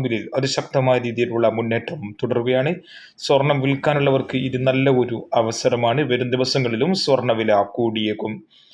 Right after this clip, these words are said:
രാജ്യാന്തര വിപണിയിൽ ഔൺസിന് ഇപ്പോൾ രണ്ടായിരത്തി നാനൂറ്റി അറുപതും ഇന്ത്യൻ മാർക്കറ്റ് എം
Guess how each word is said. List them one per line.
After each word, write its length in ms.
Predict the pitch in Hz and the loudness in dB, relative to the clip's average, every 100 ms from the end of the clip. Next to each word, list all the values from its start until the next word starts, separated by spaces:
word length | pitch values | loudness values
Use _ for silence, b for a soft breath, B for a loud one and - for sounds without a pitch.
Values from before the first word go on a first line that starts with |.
| b b b _ - | b b b _ 2
രാജ്യാന്തര 600 | 175 180 165 196 214 214 | 4 4 4 4 4 4
വിപണിയിൽ 300 | 202 214 196 170 156 | 4 2 4 4 4
ഔൺസിന് 320 | 160 - 165 | 4 0 -2
ഇപ്പോൾ 160 | 160 165 151 | 2 4 4
രണ്ടായിരത്തി 480 | 139 135 139 135 151 | 4 4 4 0 0
നാനൂറ്റി 340 | 143 143 139 139 127 | 2 2 0 4 4
അറുപതും 380 | 117 123 117 156 127 | 4 2 0 -4 -2
ഇന്ത്യൻ 220 | 135 143 156 | 0 2 2
മാർക്കറ്റ് 280 | 156 160 | 2 0
എം 60 | 165 | -2